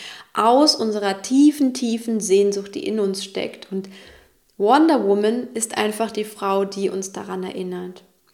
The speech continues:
Die Wonder Woman in dir ist einfach ein unglaublich wichtiger und schöner Persönlichkeitsaspekt in, in dir. Und sie verkörpert die mutige Heldin in dir,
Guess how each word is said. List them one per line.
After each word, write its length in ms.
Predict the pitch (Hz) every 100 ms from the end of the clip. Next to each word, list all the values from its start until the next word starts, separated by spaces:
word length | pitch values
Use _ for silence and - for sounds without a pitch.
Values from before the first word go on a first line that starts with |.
| _ _ -
Die 100 | 208
Wonder 460 | 208 247 311 311
Woman 320 | 247 233 240 214
in 220 | 220 202
dir 500 | 214 220 185 180 190 -
ist 320 | 269 269 -
einfach 440 | 214 196 190 196 190
ein 200 | 190 190 - -
unglaublich 1000 | 254 311 247 214 214 220 202 202 202 190
wichtiger 580 | 302 311 220 208 185
und 120 | 202 208
schöner 440 | - 214 247 208
Persönlichkeitsaspekt 1800 | - 208 185 226 269 240 - 196 190 185 - - - 190 - 196 190 -
in, 220 | 185 180
in 180 | 180 180
dir. 480 | 208 208 185 208 220 -
Und 120 | 196 196
sie 200 | 226 247
verkörpert 720 | 247 247 226 214 214 208 -
die 60 |
mutige 540 | 196 214 262 269 240 240
Heldin 400 | 214 202 202 202
in 160 | 202
dir, 320 | 196 196 196